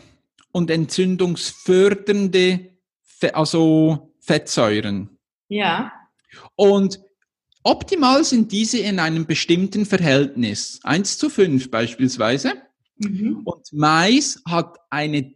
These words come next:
Speaker 1: derart hohe entzündungsfördernde
Speaker 2: Aha, hab ich auch nicht gewusst.
Speaker 1: Verteilung.
Speaker 2: Okay.
Speaker 1: Und jetzt denken viele, okay, dann meide ich einfach Mais.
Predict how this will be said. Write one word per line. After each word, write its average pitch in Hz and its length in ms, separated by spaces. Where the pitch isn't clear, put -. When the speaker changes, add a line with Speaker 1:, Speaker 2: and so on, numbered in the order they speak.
Speaker 1:
derart 220 1080
hohe 226 500
entzündungsfördernde 190 1800
Speaker 2:
Aha, 185 500
hab 220 160
ich - 80
auch 226 80
nicht - 240
gewusst. 175 480
Speaker 1:
Verteilung. 196 720
Speaker 2:
Okay. 180 500
Speaker 1:
Und 196 320
jetzt 240 300
denken 226 300
viele, 208 300
okay, 254 340
dann 254 340
meide 196 420
ich - 460
einfach 180 520
Mais. 131 720